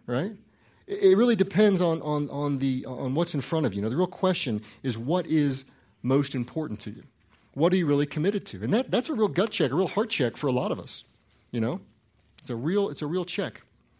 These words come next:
So is it possible? Is it possible that if you're struggling with, if you're struggling with money, and specifically struggling with the giving of your money, put that in quotes, your tithes and offerings, whatever it might be, could the reason be that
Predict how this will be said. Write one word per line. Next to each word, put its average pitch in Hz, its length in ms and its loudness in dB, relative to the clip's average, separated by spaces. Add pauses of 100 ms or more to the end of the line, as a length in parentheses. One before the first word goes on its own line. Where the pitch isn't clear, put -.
(140)
So 185 140 4
is 233 100 8
it 285 80 4
possible? 208 580 -2 (180)
Is 151 100 -2
it 190 100 -2
possible 185 480 -2
that 117 80 0
if 127 140 -4
you're 127 60 -6
struggling 165 440 -2
with, 147 260 -6 (100)
if 147 120 -12
you're 147 80 -4
struggling 160 440 -4
with 143 120 -4
money, 131 260 -6 (880)
and 139 80 -2
specifically 190 520 4
struggling 160 440 4
with 143 260 0 (220)
the 123 100 0
giving 120 340 4
of 101 100 0
your 123 220 4
money, 104 300 0 (440)
put 120 120 -10
that 113 100 -4
in 110 60 -10
quotes, 113 400 -6 (1080)
your 113 120 -6
tithes 131 320 2
and 110 100 2
offerings, 113 340 0
whatever 117 220 0
it 113 60 -4
might 107 220 -2
be, 107 100 -4
could 208 180 -4
the 214 60 0
reason 190 320 0
be 165 140 2
that 131 200 0